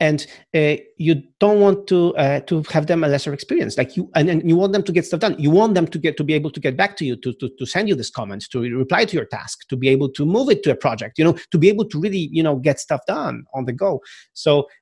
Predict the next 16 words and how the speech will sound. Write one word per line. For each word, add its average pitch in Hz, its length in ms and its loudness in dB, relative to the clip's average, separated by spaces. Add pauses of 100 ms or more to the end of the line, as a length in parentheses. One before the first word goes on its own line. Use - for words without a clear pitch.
this 170 160 0
is, 165 120 -2
like, 156 200 0
really 175 260 4
important. 127 400 -2
And 131 160 2 (460)
the 143 80 0
good 196 280 4
thing, 190 200 2
again, 139 240 0
this 156 140 -6
is 160 80 -4
the 151 80 -6
good 202 200 4
thing 175 160 2
about 151 320 0